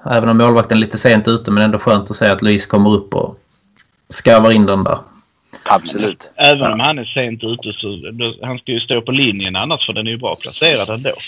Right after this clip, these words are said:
Speaker 1: Ja, ja, absolut.
Speaker 3: Det var
Speaker 1: Absolut.
Speaker 3: att, att, eh, nog inte självklart att målvakten hade tagit den.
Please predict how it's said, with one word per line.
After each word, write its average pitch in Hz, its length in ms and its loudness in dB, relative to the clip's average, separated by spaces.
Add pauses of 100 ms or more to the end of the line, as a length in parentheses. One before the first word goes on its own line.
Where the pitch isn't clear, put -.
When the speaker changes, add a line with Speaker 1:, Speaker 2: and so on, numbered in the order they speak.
(580)
Speaker 1:
Ja, 120 240 4
ja, 113 260 6
absolut. - 680 0 (120)
Speaker 3:
Det - 60 -14
var 110 120 -4
Speaker 1:
Absolut. 101 340 -2
Speaker 3:
att, - 240 -14
att, - 260 -16
eh, 98 60 -8
nog 95 420 -4
inte 110 240 -2
självklart 107 580 -4
att - 80 -16 (840)
målvakten 101 520 2
hade 98 160 -4
tagit 92 240 -2
den. - 180 0